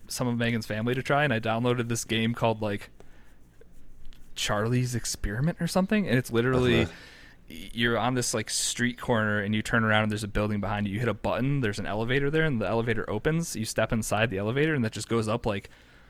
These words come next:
Speaker 1: forty stories, and then it opens, and there's just a plank in front of you, and you have to walk, like, five feet
Speaker 2: Yeah.
Speaker 1: off this plank, and then you
Speaker 2: I've
Speaker 1: look
Speaker 2: legit
Speaker 1: down.
Speaker 2: seen people fall, like, in real life off that thing.
Speaker 1: Yeah,
Speaker 2: Did
Speaker 1: I s-,
Speaker 2: anybody fall?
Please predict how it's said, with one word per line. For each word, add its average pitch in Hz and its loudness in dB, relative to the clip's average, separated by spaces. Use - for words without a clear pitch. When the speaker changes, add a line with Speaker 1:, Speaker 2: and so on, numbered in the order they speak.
Speaker 1:
forty 107 -2
stories, 113 0
and 110 0
then 107 0
it 123 -2
opens, 180 2
and 117 2
there's 113 2
just - -2
a 110 -2
plank 104 -4
in - -2
front 165 0
of 170 0
you, 196 0
and 107 0
you 110 2
have 120 4
to 107 0
walk, 107 0
like, 101 -2
five 107 2
feet 95 2
Speaker 2:
Yeah. 92 6
Speaker 1:
off - 4
this 107 -2
plank, 104 -2
and 110 0
then 107 2
you 107 0
Speaker 2:
I've 98 2
Speaker 1:
look 101 4
Speaker 2:
legit 101 6
Speaker 1:
down. 104 4
Speaker 2:
seen 98 4
people 85 0
fall, 87 4
like, 73 0
in 85 -4
real 85 0
life 87 2
off - -8
that - -8
thing. - -8
Speaker 1:
Yeah, 139 0
Speaker 2:
Did 73 -4
Speaker 1:
I 135 6
s-, - 4
Speaker 2:
anybody 85 4
fall? 90 2